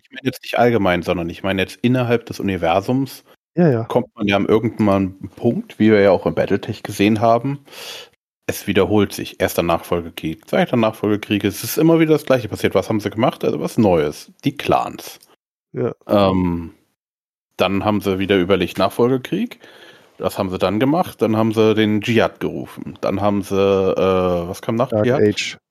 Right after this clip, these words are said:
Speaker 1: Dann
Speaker 2: Dark
Speaker 1: schon
Speaker 2: Age.
Speaker 1: Dark Age. Also haben sie gemerkt, okay, wir müssen, nee, also wir müssen es einmal komplett durchmachen.
Speaker 2: Nee, der Dschihad
Speaker 1: Also
Speaker 2: war nur das Vehikel, um zum Dark Age hinzukommen.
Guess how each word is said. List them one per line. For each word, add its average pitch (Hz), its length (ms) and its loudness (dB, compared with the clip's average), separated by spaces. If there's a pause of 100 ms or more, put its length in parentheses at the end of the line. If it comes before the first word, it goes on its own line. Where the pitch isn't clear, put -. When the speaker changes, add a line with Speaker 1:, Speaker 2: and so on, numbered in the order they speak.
(240)
Speaker 1:
Dann 110 220 0
Speaker 2:
Dark 117 120 2
Speaker 1:
schon 107 120 -2
Speaker 2:
Age. - 40 -4
Speaker 1:
Dark 90 240 0
Age. - 280 -6
Also 101 160 0
haben 123 120 0
sie 120 60 2
gemerkt, 110 320 2
okay, 107 260 -2
wir 95 80 -6
müssen, 120 280 -2
nee, 113 200 2
also 101 140 0
wir 98 80 0
müssen 90 180 -6
es - 60 -12
einmal 82 220 -6
komplett - 400 -8
durchmachen. - 500 -10 (400)
Speaker 2:
Nee, 117 160 2
der 131 160 4
Dschihad 131 360 4
Speaker 1:
Also 95 120 -4
Speaker 2:
war 123 160 4
nur 127 140 -2
das 127 180 0
Vehikel, 135 360 2
um 120 200 -6
zum 110 220 -14
Dark 107 260 -2
Age 117 300 -4
hinzukommen. 98 640 -10